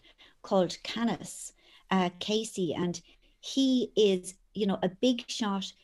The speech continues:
in a small town, and he has three sons, and he's, he wanted one of his sons to take over, um, the family business, which was being a solicitor. And, um, and he scared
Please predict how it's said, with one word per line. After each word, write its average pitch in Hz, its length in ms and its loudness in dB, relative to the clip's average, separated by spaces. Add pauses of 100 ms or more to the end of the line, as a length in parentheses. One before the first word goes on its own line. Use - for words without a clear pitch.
(140)
in 196 120 2
a 170 60 -2
small 247 480 2
town, 175 480 -4 (540)
and 208 360 0 (360)
he 233 240 0
has 214 220 0
three 277 380 0
sons, 185 640 -2 (360)
and 220 260 0
he's, 233 400 -2
he 247 220 -2
wanted 262 520 0
one 220 280 2
of 254 100 0
his 214 120 -6
sons 214 520 -4
to - 140 -14
take 196 260 -4
over, 208 520 0 (420)
um, 180 360 2
the 185 100 -4
family 185 480 0
business, 170 380 -2 (120)
which - 160 -8
was 170 120 -6
being 175 220 -2
a 170 40 -4
solicitor. 233 680 -6 (460)
And, 247 320 4
um, 247 360 2 (640)
and 269 140 4
he 285 160 -6
scared 294 720 0